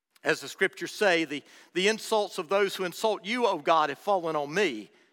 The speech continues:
Such things were written in scripture long ago to teach us. And the scriptures give us hope and encouragement as we wait patiently for God's promises to be fulfilled. May God, who gives us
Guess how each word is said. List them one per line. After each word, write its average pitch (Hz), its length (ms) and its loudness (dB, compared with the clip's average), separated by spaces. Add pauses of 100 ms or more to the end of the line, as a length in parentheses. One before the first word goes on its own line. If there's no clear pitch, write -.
(540)
Such - 360 -2
things 175 280 0
were 165 100 -4
written 180 260 0
in 160 60 -8
scripture 180 360 -6
long 170 240 -2
ago 180 260 2
to 160 80 -2
teach 262 420 -10
us. - 280 -16 (680)
And 131 80 -16
the 135 60 -12
scriptures - 480 -6
give 160 160 -6
us 139 140 -8
hope 202 480 -6
and 147 80 -12
encouragement 180 760 0 (640)
as 147 200 0
we 151 120 -4
wait 151 280 -4
patiently 151 640 -6
for 139 140 -14
God's 135 260 -4
promises 131 600 -4
to 120 60 -12
be 120 120 -10
fulfilled. 107 640 -16 (1000)
May 185 180 4
God, 220 500 4
who 185 160 -6
gives 180 340 -2
us 151 140 -10